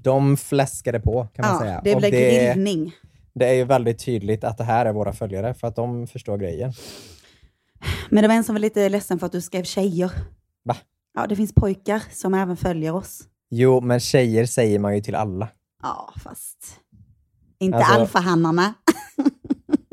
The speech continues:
Speaker 1: väldigt svårt att tro att det är några alfahannar som följer oss.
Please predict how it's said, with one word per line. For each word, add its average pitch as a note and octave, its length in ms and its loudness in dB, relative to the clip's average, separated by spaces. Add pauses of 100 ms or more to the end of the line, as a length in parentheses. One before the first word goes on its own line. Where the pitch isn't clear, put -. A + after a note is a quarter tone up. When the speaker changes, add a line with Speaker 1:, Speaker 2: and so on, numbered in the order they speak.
(380)
Speaker 1:
väldigt A#2+ 320 2
svårt A2+ 280 2
att A2+ 80 -2
tro A#2 100 0
att G#2+ 100 0
det A2 80 0
är A2 60 0
några G#2+ 180 0
alfahannar G#2+ 680 -2
som A2+ 120 -8
följer G#2 320 -6
oss. - 280 -12